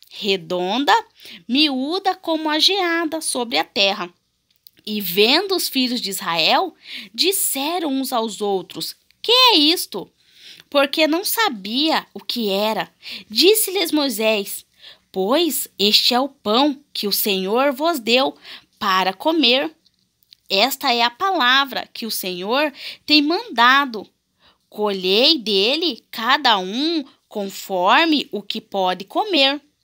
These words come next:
Um gomer por cabeça, segundo o número das vossas almas. Cada um tomará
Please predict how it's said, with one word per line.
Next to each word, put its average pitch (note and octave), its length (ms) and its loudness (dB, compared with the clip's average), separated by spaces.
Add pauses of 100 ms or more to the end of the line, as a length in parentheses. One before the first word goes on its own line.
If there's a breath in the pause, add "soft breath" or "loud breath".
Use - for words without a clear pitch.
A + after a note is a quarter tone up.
(440 loud breath)
Um F4+ 280 0
gomer C#4+ 640 2 (160)
por C4+ 180 2
cabeça, A#3 720 -2 (300 loud breath)
segundo A3+ 840 -2
o A3 160 -6
número E4+ 520 -2
das C#4+ 260 0
vossas G#3 460 0
almas. E3 480 -2 (580 loud breath)
Cada A#3 460 4
um C#4 400 -4 (420 soft breath)
tomará F#4 720 2